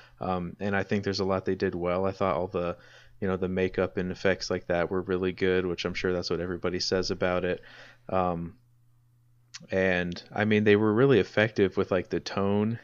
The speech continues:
and kind of the mood of the film. And it also made me feel super violated, which is part of why I don't like it, but also makes me kind of appreciate it at the same time. But, uh, yeah, I just don't think it's, it's up my alley, but it's one that I'm excited to hear about.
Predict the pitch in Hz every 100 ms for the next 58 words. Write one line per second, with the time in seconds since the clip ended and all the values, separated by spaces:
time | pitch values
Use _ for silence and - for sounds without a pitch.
0 | - 95 - 98 92 92 95 98 98 107
1 | 92 104 - 110 - 120 117 117 120 -
2 | - - - 110 107 104 101 98 123 -
3 | 131 127 123 113 - 117 113 - - 110
4 | 110 98 90 110 123 139 147 156 151 -
5 | 101 - 104 - 113 117 113 117 117 104
6 | 104 104 101 113 123 135 135 151 147 113
7 | 98 78 101 - 113 110 110 107 - -
8 | - - - _ - _ 117 104 - 107
9 | 107 98 95 - 104 101 113 110 110 113
10 | 107 117 - 117 117 120 117 123 127 120
11 | 98 95 98 92 92 92 - 117 123 92
12 | 120 143 - 143 139 135 127 123 - 120
13 | 123 113 110 101 104 113 127 120 107 98
14 | - 101 101 95 90 95 - 92 87 80
15 | 80 76 62 62